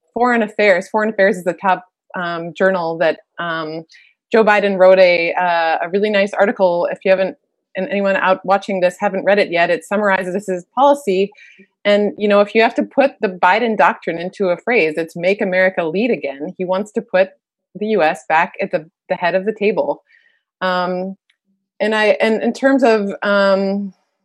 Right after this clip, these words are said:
some of the other points we've talked about, just to sort of go back to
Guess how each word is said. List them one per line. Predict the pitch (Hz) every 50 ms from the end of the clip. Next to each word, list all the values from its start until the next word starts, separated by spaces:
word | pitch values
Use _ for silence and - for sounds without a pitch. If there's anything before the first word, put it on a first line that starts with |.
| _ _ _ _ _ _ _ _ _ _ _ _ _ _
some | - - 240 226 226
of | 220 202
the | 208 -
other | 190 196 202 196
points | 196 _ - 214 202 202 208
we've | 214 202 208
talked | - 220 220 - -
about, | 180 185 185 185 185 -
just | - 190 - _
to | -
sort | - - 208 196
of | 185 180
go | 190 196 190
back | 175 190 180 185 202 - _
to | - 208 180 170 170 165 180